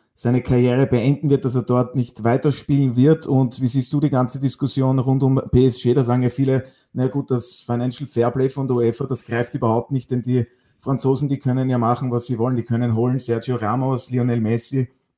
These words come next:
Donnarumma, was weiß ich, wen alle noch.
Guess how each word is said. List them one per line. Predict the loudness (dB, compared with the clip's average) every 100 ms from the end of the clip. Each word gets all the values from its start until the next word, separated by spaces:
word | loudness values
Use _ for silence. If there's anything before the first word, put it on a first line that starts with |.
| _ _ _ _ _ 0
Donnarumma, | 4 4 4 6 4 2 -2
was | -2
weiß | -2 -2
ich, | -2
wen | 0
alle | 2 2
noch. | 2 0 -2